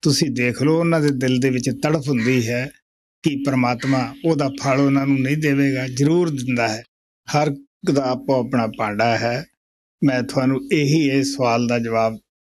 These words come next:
ਮੇਨ ਦੱਸਦਾ ਹਾਂ ਕਿ ਪਿਆਰਿਓ, ਤੜਫ ਨਾ ਤੁਹਾਡੀ ਜਾਗਦਿਆਂ ਕੱਟਣੀ ਚਾਹੀਦੀ ਹੈ, ਨਾ ਸੁੱਤਿਆਂ ਕੱਟਣੀ ਚਾਹੀਦੀ ਹੈ, ਨਾ ਤੁਰਿਆਂ ਫਿਰਦਿਆਂ ਕੱਟਣੀ ਚਾਹੀਦੀ ਹੈ, ਨਾ ਗੱਲਾਂ ਕਰਦਿਆਂ ਕੱਟਣੀ ਚਾਹੀਦੀ ਹੈ।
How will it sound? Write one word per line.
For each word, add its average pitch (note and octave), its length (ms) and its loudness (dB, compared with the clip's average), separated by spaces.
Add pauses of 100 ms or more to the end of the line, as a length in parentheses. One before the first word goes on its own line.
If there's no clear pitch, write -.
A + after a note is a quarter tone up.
ਮੇਨ C3 340 2
ਦੱਸਦਾ B2 400 -2
ਹਾਂ C3 240 -4 (480)
ਕਿ D3 100 2
ਪਿਆਰਿਓ, B2+ 600 0 (640)
ਤੜਫ C3+ 240 0 (140)
ਨਾ C3 240 0
ਤੁਹਾਡੀ B2+ 480 0
ਜਾਗਦਿਆਂ A#2+ 460 2
ਕੱਟਣੀ B2 360 0
ਚਾਹੀਦੀ B2+ 560 0
ਹੈ, B2+ 280 -4 (580)
ਨਾ A#2+ 220 0
ਸੁੱਤਿਆਂ C#3 520 -2
ਕੱਟਣੀ B2 400 0
ਚਾਹੀਦੀ C3 480 0
ਹੈ, B2 280 0
ਨਾ C3+ 300 2
ਤੁਰਿਆਂ D3 420 0
ਫਿਰਦਿਆਂ C3 380 -2
ਕੱਟਣੀ A#2+ 420 -2
ਚਾਹੀਦੀ C3 520 0
ਹੈ, B2 360 -4
ਨਾ C#3 240 2
ਗੱਲਾਂ B2+ 460 0
ਕਰਦਿਆਂ C#3+ 400 0
ਕੱਟਣੀ B2 420 -2
ਚਾਹੀਦੀ C3+ 500 2
ਹੈ। A#2+ 220 -6